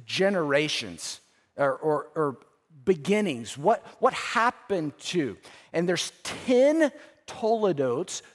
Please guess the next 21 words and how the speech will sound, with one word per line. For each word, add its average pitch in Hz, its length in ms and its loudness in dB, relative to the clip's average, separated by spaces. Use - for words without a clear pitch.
throughout 185 520 2
Genesis 175 680 -4
that 160 220 0
mark 151 540 0
these 160 260 -6
different 151 400 -4
generations. 135 680 -2
What 151 160 2
happened 190 640 -2
to 147 220 -4
this? 135 220 0
So 151 200 0
that's 214 200 4
why 226 180 2
Genesis 156 680 -2
chapter 190 260 0
two, 202 240 -2
verse 151 300 0
four 214 380 0
starts 175 420 0
off, 143 180 0